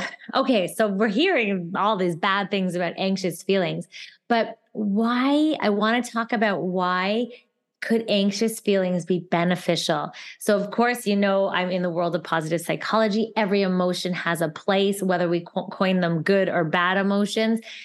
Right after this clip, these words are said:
There actually are no good and bad emotions. All emotions are there to communicate with us. They're there for a reason. So some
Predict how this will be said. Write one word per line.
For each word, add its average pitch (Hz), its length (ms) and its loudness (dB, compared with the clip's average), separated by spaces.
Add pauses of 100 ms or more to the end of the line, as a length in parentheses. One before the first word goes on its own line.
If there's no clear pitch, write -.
(120)
There 202 180 0
actually 180 380 2
are 180 120 4
no 175 260 4
good 190 160 2
and 190 120 2
bad 185 160 2
emotions. 196 480 0 (120)
All 185 320 2
emotions 190 480 0
are 175 100 2
there 170 240 0
to 170 80 2
communicate 190 840 2
with 214 200 0
us. 240 260 0 (260)
They're 190 160 2
there 190 240 2
for 175 320 -2
a - 20 -2
reason. 214 640 2 (280)
So 233 180 2
some 311 600 0